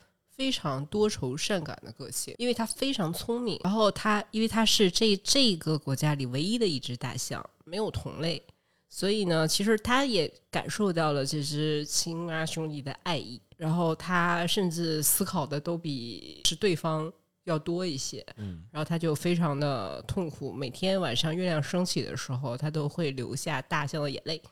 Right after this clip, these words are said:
Speaker 2: 因为那只青蛙兄弟非常的爱大象，所以他就在某一天看到大象的眼泪的时候，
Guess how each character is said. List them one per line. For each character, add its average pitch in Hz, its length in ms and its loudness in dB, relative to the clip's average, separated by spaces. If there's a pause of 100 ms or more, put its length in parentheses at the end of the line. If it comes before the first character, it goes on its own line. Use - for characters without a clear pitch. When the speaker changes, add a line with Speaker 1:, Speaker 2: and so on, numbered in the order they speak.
(120)
Speaker 2:
因 175 100 -2
为 214 80 2
那 185 100 4
只 156 140 2
青 160 180 0
蛙 151 140 2
兄 156 220 2
弟 139 160 2
非 143 160 0
常 95 200 -2
的 92 200 0
爱 117 220 -2
大 78 200 -6
象， - 320 -8
所 110 180 -2
以 95 400 0 (100)
他 - 140 -4
就 113 360 2
在 131 40 2
某 98 200 4
一 82 40 -4
天 113 640 -2
看 131 240 -2
到 98 220 0
大 117 180 -2
象 123 160 0
的 107 80 2
眼 85 220 0
泪 98 100 -2
的 95 80 -2
时 - 180 -8
候， 80 380 -4